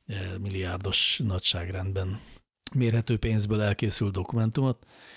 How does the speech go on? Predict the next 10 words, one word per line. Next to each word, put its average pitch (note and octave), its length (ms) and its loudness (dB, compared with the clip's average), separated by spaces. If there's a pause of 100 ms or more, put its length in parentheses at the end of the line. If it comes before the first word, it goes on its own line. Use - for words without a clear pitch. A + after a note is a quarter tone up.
(280)
de G#2 100 -6
szóval, G2+ 320 -2
hogy F#2 180 -4
az, B2 400 0
az A2 220 0
tényleg G#2+ 500 0
egy F2 180 -4
ilyen F2+ 400 -4 (260)
vitára B2 420 0
mindenképpen G#2 840 0